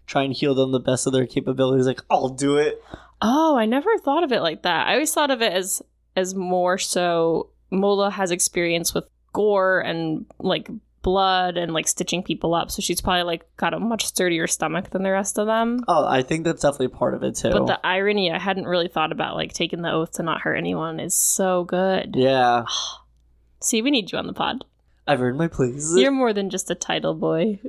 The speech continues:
Speaker 1: I'm more than just a pretty face.
Speaker 2: <laughs>
Speaker 1: I love this because she does give it a good go and attempts some, like, strong malfeasance.
Speaker 2: Yeah, I think she, like, stabs him in the leg, essentially.
Speaker 1: And he, she's like,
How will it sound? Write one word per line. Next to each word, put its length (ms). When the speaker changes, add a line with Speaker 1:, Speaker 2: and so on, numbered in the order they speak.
Speaker 1:
I'm 240
more 220
than 180
just 220
a 60
pretty 340
face. 440
Speaker 2:
<laughs> 1600
Speaker 1:
I 80
love 260
this 260
because 640
she 220
does 320
give 260
it 100
a 40
good 320
go 460
and 400
attempts 420
some, 240
like, 240
strong 420
malfeasance. 880
Speaker 2:
Yeah, 140
I 60
think 140
she, 280
like, 260
stabs 360
him 80
in 60
the 80
leg, 240
essentially. 600
Speaker 1:
And 200
he, 320
she's 260
like, 260